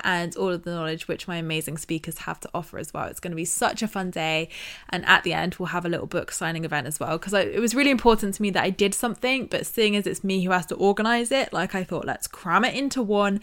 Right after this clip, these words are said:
amazing frickin' day." So I really, really hope that you guys enjoy the book and this podcast has helped give you a little bit more of an insight into the writing journey.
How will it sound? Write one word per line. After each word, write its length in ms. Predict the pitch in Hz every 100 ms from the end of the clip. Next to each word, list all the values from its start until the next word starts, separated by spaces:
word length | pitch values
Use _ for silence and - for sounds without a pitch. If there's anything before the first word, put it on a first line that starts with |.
| - - -
amazing 580 | 170 156 202 220 220 202
frickin' 360 | - 190 185
day." 320 | 170 156 156 - - - _
So 220 | - 254 240
I 280 | 220 240 233
really, 480 | 277 269 262 247 -
really 380 | 208 214 196 196
hope 440 | - 190 180 -
that 140 | 175
you 160 | - 185
guys 400 | 185 175 170 170 -
enjoy 380 | 185 175 175
the 80 | 170
book 420 | 170 160 156 - -
and 260 | 185 175 170
this 180 | 175 -
podcast 520 | - 175 - 165 -
has 100 | 170
helped 440 | - 175 160 - - - - - - _ -
give 160 | 285
you 100 | 285
a 20 | 277
little 140 | 240
bit 160 | 220 202
more 140 | 202
of 80 | 196
an 80 | 190
insight 420 | 196 190 185 180
into 260 | 185 185
the 120 | 202 175
writing 440 | 175 175 - 175
journey. 560 | 170 160 160 160 160